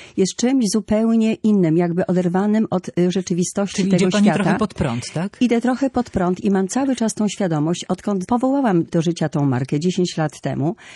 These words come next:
Speaker 1: cały czas mam świadomość tego, że nie wpasowałam się w żaden z tych nurtów. I tak naprawdę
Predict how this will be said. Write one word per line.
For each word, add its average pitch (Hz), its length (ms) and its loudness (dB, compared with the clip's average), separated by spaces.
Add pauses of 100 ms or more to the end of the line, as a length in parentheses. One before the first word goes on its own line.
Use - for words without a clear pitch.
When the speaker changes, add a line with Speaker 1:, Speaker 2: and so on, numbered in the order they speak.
(200)
Speaker 1:
cały 262 360 -2
czas 196 280 -4
mam 180 140 0
świadomość 180 640 -2
tego, 165 520 -2
że 170 400 -2 (300)
nie 208 140 2
wpasowałam 214 600 -2
się 208 160 -2
w 180 60 -4
żaden 196 360 0
z - 100 -8
tych 196 180 -4
nurtów. 143 520 -2 (340)
I 196 60 -2
tak 196 160 -2
naprawdę 190 840 -2